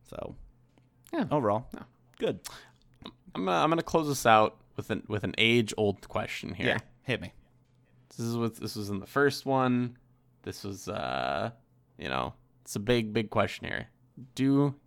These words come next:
Speaker 2: did your choices feel impactful in this one? In this run of Life is Strange?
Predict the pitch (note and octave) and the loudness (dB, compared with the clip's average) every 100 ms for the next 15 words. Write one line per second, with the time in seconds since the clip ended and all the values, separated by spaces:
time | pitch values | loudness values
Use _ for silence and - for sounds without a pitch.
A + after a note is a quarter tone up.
0 | _ C#3 C3 B2+ - B2 A#2+ A2 G#2 - | _ -4 -4 -4 2 2 2 0 -2 -6
1 | - - - A#2+ A2 G#2 G2 - - - | -12 -8 2 4 4 2 0 -2 -6 -6
2 | A#1+ A1+ - - - - A#2 - _ _ | -4 -6 -10 -8 -8 -6 -10 -14 _ _
3 | _ _ _ _ _ _ _ _ _ _ | _ _ _ _ _ _ _ _ _ _
4 | _ _ _ _ _ _ _ _ _ _ | _ _ _ _ _ _ _ _ _ _
5 | - G#2+ G#2+ - A2 G2+ G2+ F#2+ F2+ - | -12 -8 -6 -4 -2 -2 -2 -4 -6 -8
6 | - - - - - - - | -12 -10 -10 -10 -10 -12 -12